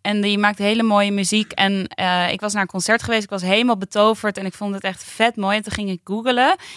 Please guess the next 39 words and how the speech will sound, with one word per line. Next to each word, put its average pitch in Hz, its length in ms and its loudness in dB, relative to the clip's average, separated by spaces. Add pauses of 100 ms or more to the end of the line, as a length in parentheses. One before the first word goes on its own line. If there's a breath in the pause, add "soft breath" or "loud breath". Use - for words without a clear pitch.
(220 loud breath)
En 214 260 0
ik 190 120 -2
wist 262 280 2
al, 202 220 6
ze 208 100 0
hebben 202 180 4
een 208 60 0
soort 196 380 -2 (100)
performance 208 580 -2
dat 190 200 -8
ze, 190 320 -2
eh, 175 200 -2 (100)
pruiken 214 400 0
op 220 120 -2
hebben. 240 440 0 (360 loud breath)
Dus 185 140 -6
die 190 180 -4
gitarist 190 420 0
heeft 190 160 -2
een 190 60 0
hele 185 220 4
lange 185 280 4
zwarte 180 300 -4
pruik 180 300 0
op. 185 120 -8
En 180 120 -2
die, 175 220 -4
eh, 165 360 -2
eh, 165 60 -4 (360)
vrou-, 180 240 0
vrouw 175 300 2
die 175 120 -2
heeft 170 200 -2
ook 185 200 -4
een, 185 160 -2
eh, 175 140 2 (120)
korte 190 380 0
zwarte 175 360 0
bob. 180 340 2